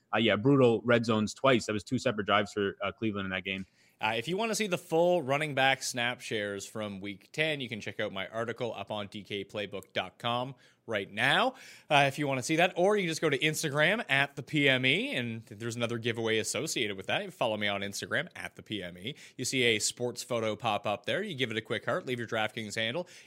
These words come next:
Speaker 2: as a comment, and you'll be in that draw for twenty D K bucks, and you get info along with it too. And this isn't even like Pat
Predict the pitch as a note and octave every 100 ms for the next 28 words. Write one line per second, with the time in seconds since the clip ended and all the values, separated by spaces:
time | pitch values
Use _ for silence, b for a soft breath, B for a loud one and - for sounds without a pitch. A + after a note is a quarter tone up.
0 | - F3+ E3+ D#3 D3+ C#3+ - C#3+ F3+ A3
1 | G3+ G#3 A3+ A#3 A3+ A#3+ C4+ - C3 -
2 | F#3 F3 F3+ - F#3 G#3 - G#3+ D4 C4
3 | C4 B3+ B3 E4+ - B3 C4 C4 b b
4 | b G3+ G#3+ A3 A3 A3 G#3 - C4+ D#3+
5 | D#3 A3+ G#3+ F#3 F3 E3 D3+ C3+ - B
6 | B _ _ _ _ _ - E3 F3